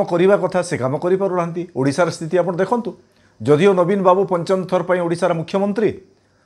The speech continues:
ଓଡ଼ିଶାର, ଅ, କେତେ ବିକାଶ ହେଲା? ଏକ ଲକ୍ଷ ପଚାଶ ହଜାର କୋଟି ଟଙ୍କାର କର୍ଜା ଓଡ଼ିଶା, ଅ, ନବୀନ ବାବୁଙ୍କର ସରକାର ସମୟରେ, ଅ,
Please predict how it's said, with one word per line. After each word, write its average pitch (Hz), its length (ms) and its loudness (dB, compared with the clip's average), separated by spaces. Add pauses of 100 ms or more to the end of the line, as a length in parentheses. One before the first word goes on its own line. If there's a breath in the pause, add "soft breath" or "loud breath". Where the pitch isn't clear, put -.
(160)
ଓଡ଼ିଶାର, 175 400 4
ଅ, 160 420 0 (140)
କେତେ - 220 0
ବିକାଶ 185 360 4
ହେଲା? 165 140 -2 (160)
ଏକ 160 180 0
ଲକ୍ଷ 165 280 0 (420 loud breath)
ପଚାଶ 170 400 2
ହଜାର 156 260 2
କୋଟି 147 240 -6
ଟଙ୍କାର 165 320 -2
କର୍ଜା 131 360 0
ଓଡ଼ିଶା, 165 300 2 (280 loud breath)
ଅ, 170 160 0
ନବୀନ 151 240 0
ବାବୁଙ୍କର 160 400 0
ସରକାର 156 320 -2
ସମୟରେ, 156 360 -2 (280 loud breath)
ଅ, 156 60 -2